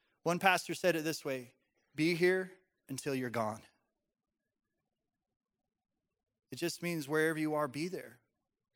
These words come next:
Be there one hundred percent. It bums me out when I go out to eat and I see a full family sitting around a table with everyone glued to a screen. And by the way, we've been guilty of it before too.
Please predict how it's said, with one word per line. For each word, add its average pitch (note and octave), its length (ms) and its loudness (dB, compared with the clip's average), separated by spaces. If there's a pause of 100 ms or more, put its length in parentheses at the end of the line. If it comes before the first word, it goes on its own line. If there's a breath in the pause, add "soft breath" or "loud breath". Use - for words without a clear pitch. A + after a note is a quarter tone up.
(200)
Be D#3 140 0
there E3+ 140 2
one D#3 200 -2
hundred F#3 240 -4
percent. C#3+ 440 -6
It D#3+ 220 -4
bums E3 320 0
me F3+ 140 -4
out F3+ 300 2
when D3 140 0
I C#3+ 100 0
go D#3 160 2
out D#3 180 4
to C#3 140 -14
eat D#3+ 280 -2
and C#3 80 -8
I C3 60 -6
see D3 220 -6
a C3 40 -4
full D#3+ 220 -4
family D3 380 0
sitting D3 240 -10
around C#3 320 -4
a B2 40 -10
table C3+ 500 -4 (380 soft breath)
with B2+ 80 -10
everyone C#3 400 0
glued B2+ 260 0
to A#2+ 100 -4
a A2+ 40 -8
screen. A2+ 480 -10 (760)
And B2+ 100 -6
by C#3+ 200 2
the D#3 80 -4
way, E3+ 340 -2 (140)
we've C#3 180 -4
been D3 140 -4
guilty C3 340 -4
of B2+ 160 -2
it A#2+ 100 -8
before A#2+ 360 -8
too. G#2+ 260 -12